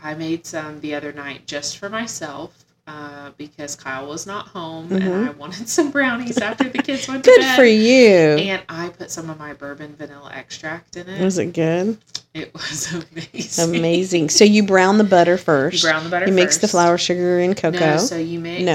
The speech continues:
Speaker 1: the, you put the browned butter
Speaker 2: Mm-hmm.
Speaker 1: straight into the cocoa and let that kind of become aromatic.
Speaker 2: Gotcha.
Speaker 1: And then you add
Speaker 2: Do you
Speaker 1: in
Speaker 2: cook the cocoa in the browned butter?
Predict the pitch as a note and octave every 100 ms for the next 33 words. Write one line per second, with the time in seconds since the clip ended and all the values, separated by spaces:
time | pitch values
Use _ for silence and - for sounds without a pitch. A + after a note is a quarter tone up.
0 | D3+ - F3 E3+ E3 - - - - G3+
1 | - - D#3 D3+ D#3 F#3 A3+ - F#3 E3+
2 | E3 E3 F#3 F#3+ G3+ A#3+ F#3 F#3 F#3+ F#3+
3 | - F3+ D#3+ D3+ C#3 C3+ C#3+ D3+ D#3 D3+
4 | D#3 - D#3 D3+ D#3+ - - D#3+ D3+ D3
5 | - D3+ - C#3 C#3 C3 C#3+ A3+ C#4+ E3+
6 | D#3+ D#3 E3 - D3 C3 D#3+ _ E3 E3
7 | E3 E3+ E3+ E3 - D3+ D3+ D3+ A3 G#3+
8 | G3+ - G#3+ - A#3 - C4+ C4+ D#4+ F#3+
9 | G3+ G#3 G#3 G3 F#3+ D#3 C#3